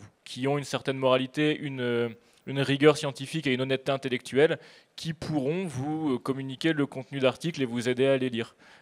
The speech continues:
Et, euh, une des bases de l'esprit critique, c'est ce que Romain Meunier de B B H disait,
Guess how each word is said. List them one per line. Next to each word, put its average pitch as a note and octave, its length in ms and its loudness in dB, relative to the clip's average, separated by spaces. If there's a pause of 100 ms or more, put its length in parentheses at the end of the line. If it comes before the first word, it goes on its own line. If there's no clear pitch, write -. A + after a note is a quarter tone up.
Et, C3+ 360 6
euh, B2 280 -2
une D3 120 -8
des C#3+ 120 4
bases D3 240 6
de C3+ 80 -2
l'esprit C3 320 -4
critique, D#3+ 320 -8
c'est A#2 120 -10
ce - 80 -10
que B2 80 -4
Romain A#2+ 340 0
Meunier B2 280 -2
de B2 120 2
B A#2+ 80 0
B A#2+ 80 0
H B2 220 0
disait, A#2+ 340 -2